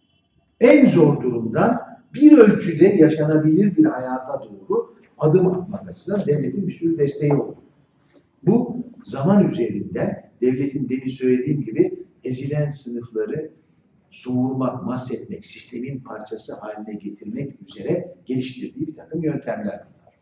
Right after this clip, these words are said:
Şimdi dolayısıyla ortada bir çelişki var. Devlet bir yandan gün be gün yaşamda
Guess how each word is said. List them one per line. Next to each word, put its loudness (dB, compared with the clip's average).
Şimdi -6
dolayısıyla 0
ortada -2
bir -6
çelişki -6
var. -6
Devlet 2
bir -6
yandan 0
gün 2
be 4
gün 0
yaşamda -2